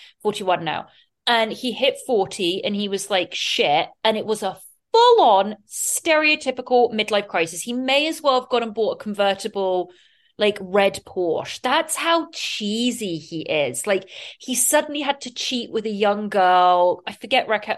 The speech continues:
Rachel's only, like, twenty-eight. Cheat, cheat with her. And he got really roided up and big looking. It's, he just is off on everything. There's something off on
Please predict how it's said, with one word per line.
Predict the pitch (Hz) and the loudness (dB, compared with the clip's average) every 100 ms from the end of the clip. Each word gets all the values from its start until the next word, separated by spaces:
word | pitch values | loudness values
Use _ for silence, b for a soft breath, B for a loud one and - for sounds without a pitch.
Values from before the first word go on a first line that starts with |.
| - | -4
Rachel's | 196 208 208 196 | -2 -2 -4 -8
only, | 185 | -8
like, | 175 | -8
twenty-eight. | - 202 196 170 147 165 B B B _ _ | -6 -2 0 0 0 -2 B B B _ _
Cheat, | - - 294 294 285 - | -8 -2 -2 -2 -8 -8
cheat | - 302 277 | -6 -4 -2
with | 277 277 | -4 -2
her. | 208 160 147 156 196 b b b _ _ | 2 4 4 2 0 b b b _ _
And | 226 220 220 220 214 208 208 202 - _ | 0 2 2 2 0 -4 -10 -12 -16 _
he | - - 254 247 233 233 226 226 - _ _ - 143 - | -20 -14 -8 -6 -4 -6 -6 -6 -10 _ _ -20 -20 0
got | 254 208 208 | 2 4 4
really | 220 220 202 | 2 2 0
roided | 202 208 208 214 | 4 4 2 0
up | 202 196 196 | 2 2 -2
and | - 180 - | -14 -16 0
big | 214 208 208 | 4 4 2
looking. | 165 160 156 - - - _ _ - | -6 -6 -6 -8 -8 -14 _ _ -2
It's, | 247 - | -2 -4
he | - 233 277 | -12 -8 -8
just | - - 359 - | -8 -6 -6 -4
is | 277 - - | -4 -6 0
off | 220 220 226 - - - | 4 4 2 -14 -12 -2
on | 202 - | -2 0
everything. | 214 208 202 180 160 147 101 127 | 0 0 -2 -4 -2 -4 -4 -6
There's | 175 - | -12 -2
something | 294 277 302 | -2 -2 -6
off | - 202 196 | 2 2 2
on | - | -2